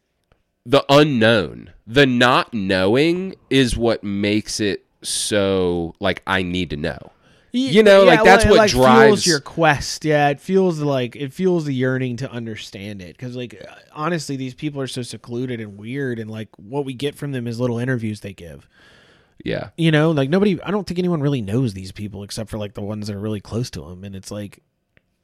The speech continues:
Speaker 2: you just, you can't even understand it.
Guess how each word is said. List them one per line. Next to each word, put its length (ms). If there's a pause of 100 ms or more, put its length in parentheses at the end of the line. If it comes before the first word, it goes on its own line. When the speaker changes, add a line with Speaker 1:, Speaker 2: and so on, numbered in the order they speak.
(640)
Speaker 2:
you 140
just, 300 (140)
you 180
can't 260
even 220
understand 640
it. 100